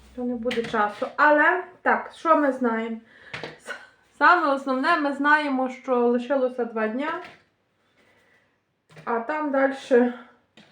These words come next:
буде сама відправка, м, е, малини.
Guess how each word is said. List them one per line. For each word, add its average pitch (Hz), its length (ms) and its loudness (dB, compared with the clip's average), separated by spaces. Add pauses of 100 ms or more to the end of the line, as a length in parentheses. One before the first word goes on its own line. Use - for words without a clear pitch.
(720)
буде 240 280 0
сама 254 360 -2
відправка, 240 920 -2 (1160)
м, 196 300 -10
е, 190 220 -2
малини. 196 520 -2